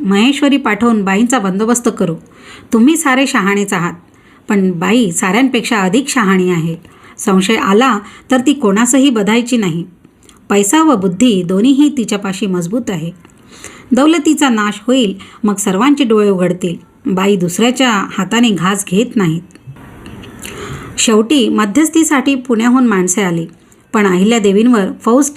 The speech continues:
पाठवण्याचे धाडस नाना करू शकले नाहीत. रचनात्मक कामे उभारणे असो व राजकारणाची खबरबात ठेवणे असो, अहिल्यादेवी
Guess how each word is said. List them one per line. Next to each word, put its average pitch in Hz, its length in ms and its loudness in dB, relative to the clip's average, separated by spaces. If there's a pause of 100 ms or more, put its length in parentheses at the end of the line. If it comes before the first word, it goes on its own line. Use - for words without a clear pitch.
(320)
पाठवण्याचे 214 800 0
धाडस 196 460 0 (300)
नाना 226 260 2
करू 247 260 2
शकले 202 320 -2
नाहीत. 175 300 -4 (440)
रचनात्मक 302 580 2
कामे 226 280 -2
उभारणे 202 500 0
असो 190 460 -4 (300)
व 214 100 4 (640)
राजकारणाची 294 800 2
खबरबात 208 420 -2
ठेवणे 196 400 -2
असो, 180 460 -6
अहिल्यादेवी 202 640 4